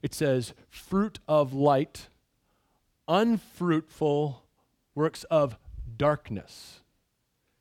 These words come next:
He is juxtaposing the two ways to live here. He's showing us that what we are supposed to be doing are bearing or showing or producing the fruit of light,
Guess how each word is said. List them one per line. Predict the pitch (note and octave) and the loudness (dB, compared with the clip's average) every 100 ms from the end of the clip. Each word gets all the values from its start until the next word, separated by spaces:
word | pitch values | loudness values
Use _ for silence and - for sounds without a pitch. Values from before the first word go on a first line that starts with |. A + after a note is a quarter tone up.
| _ | _
He | - | -4
is | D#3 | -4
juxtaposing | A#2 G3+ - - - G3+ F3 D3 | 0 -2 0 -4 0 0 0 -2
the | C#3 | -8
two | - F3 E3+ | -6 -8 -4
ways | D#3+ E3 C#3 | -2 -2 -2
to | D3 | -4
live | C#3+ D#3+ B2+ | -2 -2 -4
here. | A#2 G#2+ | -8 -8
He's | A2+ | -10
showing | - - G3+ G#3 D3 A#2 | -6 -2 2 2 2 -2
us | G#2 B2 - - - - - - | -2 -6 -8 -14 -18 -20 -20 -4
that | C#3 | -4
what | C3 E3+ C#3 | -2 -4 -4
we | C#3 D#3 D#3+ - | -6 -6 -6 -6
are | B2+ | -6
supposed | - D3+ - D4 D#4+ - | -4 -8 -2 0 0 -6
to | |
be | B2 A2+ | -6 -8
doing | G2+ F#2+ F#2 B2 D#3 - _ - | -8 -10 -8 -8 -10 -14 _ -8
are | B2+ | -6
bearing | A2 B2 F#3+ G3 E3 | -4 -2 -2 0 -2
or | D3 C#3 C3+ | -2 -2 -4
showing | - - G#3+ F3 D#3 | -6 -6 -4 -2 -2
or | C3+ | -6
producing | - C3 A2+ A3 - - B2 C3 | -8 -10 -4 -4 -4 -8 -8 -6
the | |
fruit | A#2 - - G#3 F#3 C3+ - _ | -4 -6 -6 -6 -4 -4 -8 _
of | A#2 A2+ A#2 | -8 -8 -10
light, | C3 F3 G#3 - - - | -6 -4 -4 -8 -20 -20